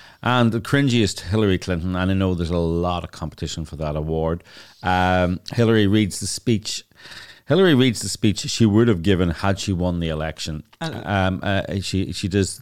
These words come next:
Speaker 1: does doing these things, this masterclass thingies.
Speaker 2: Masterclass in resilience, Phelim.
Speaker 1: Resilience.
Speaker 2: It's a masterclass in resilience.
Speaker 1: I suppose, actually, you know, she's quite a resilient character. She's been through a lot.
Speaker 2: Indeed.
Speaker 1: Yes.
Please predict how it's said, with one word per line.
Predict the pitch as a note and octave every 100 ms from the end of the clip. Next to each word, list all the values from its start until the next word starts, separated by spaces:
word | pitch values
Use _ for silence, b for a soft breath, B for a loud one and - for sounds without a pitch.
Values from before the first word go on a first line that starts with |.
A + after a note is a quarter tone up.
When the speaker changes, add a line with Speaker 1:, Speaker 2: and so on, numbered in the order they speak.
| A#2+
Speaker 1:
does | G#2+ G2 -
doing | G#2+ F#2
these | F#2 -
things, | F2 E2+
this | E2 E2+
masterclass | F2+ E2+ E2+ - F2+ - D#2 D#2 - - B B B B B -
thingies. | G#3 F3 F3
Speaker 2:
Masterclass | F#3 - G#3 E3+ D#3+
in | F3 D#3+
resilience, | D3 C3+ D#3 C#3 A#2 -
Phelim. | - A#2 A2 _ _ _ _ _ _ _ _ _ _ _ _ E2+
Speaker 1:
Resilience. | D2+ D#2 D#2 D2+ C#2+
Speaker 2:
It's | -
a | E3+
masterclass | D3 D3 D3+ B2+
in | C3+
resilience. | B2 A#2 G#2+ F#2+
Speaker 1:
I | A3+
suppose, | C#4 C4+
actually, | B3 - F2
you | F2
know, | F2
she's | F#2 G#2+
quite | - F#3+
a | E3
resilient | F2 F2 E2 -
character. | - D#2 D2+ D2
She's | - F#2+
been | A2
through | F#2+ G#2+
a |
lot. | D2+ C#2 - _ _
Speaker 2:
Indeed. | - D#3+ C#3 A#2 _ -
Speaker 1:
Yes. | E2 -